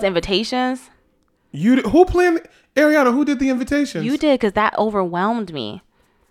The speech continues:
Speaker 1: And then, and then we had, I forget what issue came up, and I just got on the couch and put on a blanket and just <laughs> cried. 'Cause I'm like, "I want to elope. This is too much. It's not worth it." It ended up being worth it. But in the moment, I was like,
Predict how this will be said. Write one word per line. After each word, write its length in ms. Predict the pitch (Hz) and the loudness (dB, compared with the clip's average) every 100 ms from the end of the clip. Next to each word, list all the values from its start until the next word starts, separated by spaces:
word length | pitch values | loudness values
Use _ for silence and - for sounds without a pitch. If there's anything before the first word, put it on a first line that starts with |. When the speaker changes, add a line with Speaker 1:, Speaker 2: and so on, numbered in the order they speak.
| _ _ _ - | _ _ _ -4
Speaker 1:
And 180 | 202 | 0
then, 160 | 202 208 | 0 0
and 240 | - 185 | -2 -2
then 220 | 196 240 247 | -2 -2 -4
we 140 | 214 | -6
had, 280 | 214 190 190 | -4 -4 -4
I 80 | 269 | -4
forget 280 | 277 240 190 | -4 -2 0
what 160 | 220 | 0
issue 180 | 214 202 | -2 -8
came 300 | - 185 185 | -8 -6 -2
up, 200 | 185 180 | 0 0
and 140 | 151 | -2
I 100 | 156 | -2
just 260 | 190 175 170 | -4 -8 -6
got 180 | 170 175 | -4 -4
on 120 | 170 | -6
the 60 | 165 | -10
couch 400 | 180 165 165 - | -2 0 0 -6
and 160 | 160 | -12
put 200 | - 185 | -6 -4
on 160 | - 170 | -4 -4
a 80 | 156 | -6
blanket 520 | 160 160 156 147 - - | -6 -8 -8 -10 -10 -12
and 180 | 175 | -12
just 380 | 170 175 170 - - | -10 -10 -12 -4 -2
<laughs> 300 | - - - | -2 -6 -16
cried. 380 | - 196 147 165 196 190 233 - - | 0 4 4 2 -4 -10 -6 -6 -6
'Cause 140 | 220 | -2
I'm 160 | 226 226 | -2 0
like, 160 | 214 - | -2 -2
"I 220 | 180 180 196 | -4 -4 -6
want 340 | 202 190 - | -6 -6 -8
to 240 | - 190 185 | -10 -8 -8
elope. 1120 | - 185 175 156 147 147 156 170 175 160 131 - | -10 -8 -8 -10 -14 -8 -2 2 4 2 0 -4
This 260 | 170 185 - | -4 -4 -6
is 240 | 180 185 | -8 -8
too 280 | - 190 175 | -10 -8 -6
much. 460 | 151 160 180 170 | -6 -2 0 -2
It's 220 | - 165 196 | -4 -8 -8
not 340 | 175 160 127 | -6 -6 -6
worth 380 | 160 170 180 - | -6 -4 -4 -6
it." 60 | - | -6
It 140 | 196 | -6
ended 160 | 277 269 | -4 -4
up 100 | 220 | -4
being 220 | 180 156 | -8 -8
worth 220 | 156 147 - | -6 -8 -10
it. 120 | - | -14
But 80 | 175 | -12
in 80 | |
the 60 | 165 | -8
moment, 240 | 165 175 | -8 -8
I 60 | - | -10
was 100 | 180 | -10
like, 180 | 151 | -10